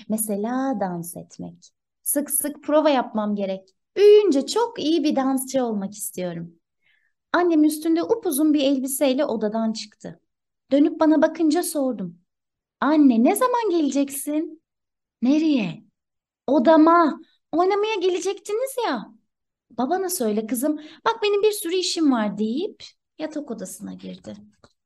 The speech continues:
Hiç şaşırmadım. Yumurtayı yedirirken öyle demiyordu ama. Neyse ki babam verdiği sözleri tutar.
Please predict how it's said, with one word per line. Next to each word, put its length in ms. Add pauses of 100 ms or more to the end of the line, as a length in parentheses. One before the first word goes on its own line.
(1120)
Hiç 120 (100)
şaşırmadım. 720 (920)
Yumurtayı 420
yedirirken 540 (140)
öyle 180
demiyordu 500
ama. 360 (560)
Neyse 300
ki 140
babam 320
verdiği 360
sözleri 500
tutar. 520